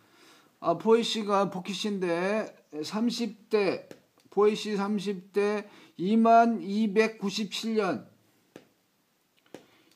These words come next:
이만 이백구십칠 년 다스렸다, 다스렸습니다.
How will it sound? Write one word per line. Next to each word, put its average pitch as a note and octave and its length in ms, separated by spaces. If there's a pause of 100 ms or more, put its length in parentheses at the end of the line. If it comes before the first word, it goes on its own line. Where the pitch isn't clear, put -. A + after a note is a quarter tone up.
(120)
이만 G3 840 (1300)
이백구십칠 - 3750
년 G3 500 (920)
다스렸다, F#3 1040 (160)
다스렸습니다. G#3 1120